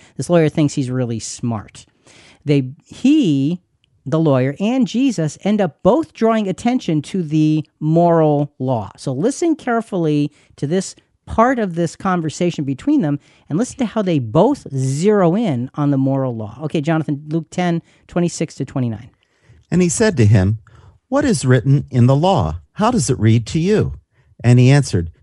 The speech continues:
Speaker 2: "You shall love the Lord your God with all your heart and with all your soul and with all your strength and with all your mind, and your neighbor as yourself." He said to him, "You have answered correctly.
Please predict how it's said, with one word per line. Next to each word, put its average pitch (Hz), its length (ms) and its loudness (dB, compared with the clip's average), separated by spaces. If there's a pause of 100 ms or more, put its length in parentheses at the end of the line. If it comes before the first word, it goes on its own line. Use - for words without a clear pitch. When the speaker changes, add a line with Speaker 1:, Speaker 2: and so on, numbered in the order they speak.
Speaker 2:
"You 135 80 2
shall 147 240 2
love 196 220 2
the 180 80 2
Lord 143 260 4
your 123 100 4
God 110 320 2
with 107 280 0
all 208 160 4
your 131 180 2
heart 95 420 0
and 117 120 4
with 127 140 2
all 196 200 0
your 151 160 2
soul 95 480 0
and 131 220 4
with 147 240 0
all 202 180 2
your 117 160 2
strength 151 640 -4
and 107 100 4
with 104 220 0
all 143 180 2
your 135 160 2
mind, 104 420 2 (300)
and 165 340 2
your 135 160 2
neighbor 151 460 2
as 110 220 2
yourself." 135 580 -2 (400)
He 110 160 2
said 139 260 2
to 117 80 2
him, 87 300 0 (340)
"You 247 160 -6
have 147 180 2
answered 110 420 2
correctly. 175 600 -2